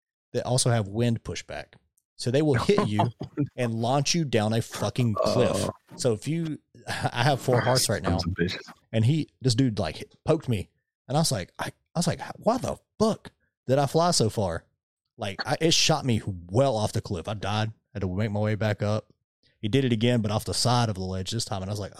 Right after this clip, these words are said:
Speaker 1: "Oh, this motherfucker. He's got a fucking wind sword."
Speaker 2: Son of a bitch.
Speaker 1: Um,
Speaker 2: Oh, goddamn.
Speaker 1: fusing is fun.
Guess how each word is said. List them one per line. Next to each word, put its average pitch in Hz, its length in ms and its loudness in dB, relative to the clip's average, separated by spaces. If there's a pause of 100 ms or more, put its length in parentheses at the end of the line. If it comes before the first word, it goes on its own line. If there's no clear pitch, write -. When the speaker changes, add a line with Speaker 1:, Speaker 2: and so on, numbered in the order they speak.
Speaker 1:
"Oh, 90 80 -12
this - 120 -10
motherfucker. - 480 -20 (440)
He's - 80 -20
got 95 120 -6
a 85 40 -8
fucking 90 300 -6
wind 92 200 -6
sword." 80 320 -8
Speaker 2:
Son 90 120 0
of 90 100 -6
a 87 60 -2
bitch. 87 400 -2 (880)
Speaker 1:
Um, 87 480 -6 (320)
Speaker 2:
Oh, 101 320 -2
goddamn. 90 680 -2
Speaker 1:
fusing 147 560 0
is 127 140 2
fun. 131 460 0